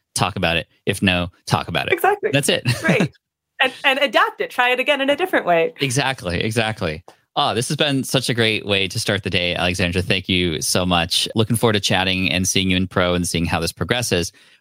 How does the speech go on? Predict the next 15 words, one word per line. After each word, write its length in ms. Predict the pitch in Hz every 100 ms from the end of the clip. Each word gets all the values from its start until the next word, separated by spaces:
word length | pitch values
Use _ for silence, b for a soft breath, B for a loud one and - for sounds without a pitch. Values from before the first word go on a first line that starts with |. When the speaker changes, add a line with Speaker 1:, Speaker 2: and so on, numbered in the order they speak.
| _
Speaker 1:
Where 340 | 104 113 117
can 160 | 113 113
people 240 | 107 98
go 260 | 98 98 95
to 320 | 95 - 92
follow 300 | 87 110 101
along 440 | 98 113 127 123 120
or 220 | 95 92
see 220 | 87 -
what 120 | 95 90
you 80 |
have 120 | 92 87
Speaker 2:
Yeah. 40 |
Speaker 1:
going 180 | 85 80
on? 160 | 73